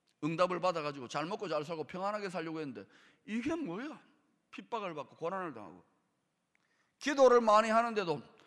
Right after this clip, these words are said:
이런 진통과 고난은 왜 사라지지 않는 것일까? 저 사람은 왜 죽는 것일까? 예수 그리스도 이름으로. <clears throat> 이런 결과 믿음의 회의를 느끼고 자기가 생각했던 믿음이 아니구나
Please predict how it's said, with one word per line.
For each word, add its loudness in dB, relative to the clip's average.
이런 8
진통과 0
고난은 4
왜 4
사라지지 2
않는 -4
것일까? -8
저 -2
사람은 4
왜 2
죽는 -4
것일까? -4
예수 -4
그리스도 -8
이름으로. -6
<clears throat> -8
이런 -8
결과 0
믿음의 -4
회의를 -2
느끼고 -6
자기가 4
생각했던 0
믿음이 -6
아니구나 -6